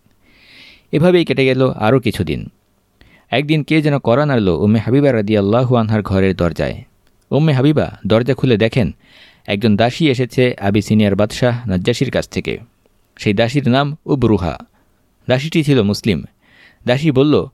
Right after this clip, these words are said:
"সুখবর গ্রহণ করুন, বাদশার কাছে আল্লাহ রাসূল সাল্লাল্লাহু আলাইহি ওয়াসাল্লামের পক্ষ থেকে চিঠি এসেছে। সেই চিঠিতে রাসূলুল্লাহ সাল্লাল্লাহু আলাইহি ওয়াসাল্লাম লিখেছেন,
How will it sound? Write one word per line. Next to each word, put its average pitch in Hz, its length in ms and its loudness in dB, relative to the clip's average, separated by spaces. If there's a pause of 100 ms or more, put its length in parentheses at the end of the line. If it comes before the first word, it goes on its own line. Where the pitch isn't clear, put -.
(440)
"সুখবর 151 500 0
গ্রহণ 110 280 0
করুন, 87 340 0 (500)
বাদশার 135 380 -2
কাছে 135 360 0
আল্লাহ 107 220 2
রাসূল 110 280 2
সাল্লাল্লাহু 127 340 2
আলাইহি 120 120 2
ওয়াসাল্লামের 110 280 0
পক্ষ 120 280 -2
থেকে 113 280 -2
চিঠি 135 280 0
এসেছে। 95 420 -2 (540)
সেই - 180 -2
চিঠিতে 151 360 0
রাসূলুল্লাহ 135 480 2
সাল্লাল্লাহু 120 380 2
আলাইহি 123 100 2
ওয়াসাল্লাম 110 300 0
লিখেছেন, 117 440 0